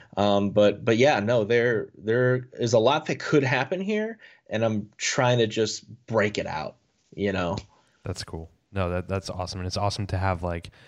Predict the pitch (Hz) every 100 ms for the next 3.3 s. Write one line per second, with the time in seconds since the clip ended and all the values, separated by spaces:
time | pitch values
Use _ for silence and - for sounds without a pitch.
0 | - _ 101 90 - 104 87 90 85 85
1 | - 92 87 82 - 78 80 - 80 -
2 | 73 - - 78 80 85 80 80 87 82
3 | 80 78